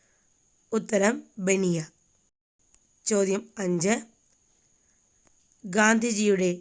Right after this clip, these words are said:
പിതാവിൻ്റെ പേര് എന്താണ്? ഗാന്ധിജിയുടെ പിതാവിൻ്റെ പേര് എന്താണ്? ഉത്തരം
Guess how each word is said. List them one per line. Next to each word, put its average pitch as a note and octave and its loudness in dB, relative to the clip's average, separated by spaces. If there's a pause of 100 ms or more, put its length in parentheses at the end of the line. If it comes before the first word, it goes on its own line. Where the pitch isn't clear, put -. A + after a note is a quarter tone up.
(240)
പിതാവിൻ്റെ A3 2
പേര് G3 0 (100)
എന്താണ്? F3 -4 (840)
ഗാന്ധിജിയുടെ F#3 -2 (480)
പിതാവിൻ്റെ G#3 0
പേര് G3+ -2 (100)
എന്താണ്? F3 -4 (3250)
ഉത്തരം G3+ 0